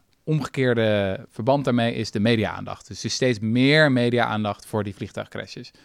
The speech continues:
Met als gevolg, mensen zijn steeds banger om in steeds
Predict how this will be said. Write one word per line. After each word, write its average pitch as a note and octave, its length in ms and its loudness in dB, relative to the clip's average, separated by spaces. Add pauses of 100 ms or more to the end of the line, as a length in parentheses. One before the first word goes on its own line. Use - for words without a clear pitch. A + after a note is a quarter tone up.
(400)
Met C3 100 0
als B2 120 -2
gevolg, A#2+ 400 -2
mensen A#2+ 220 -2
zijn A2 160 -2
steeds A2 240 -4 (140)
banger A#2 400 2
om A2+ 140 -8
in F#2 80 -8
steeds - 300 -8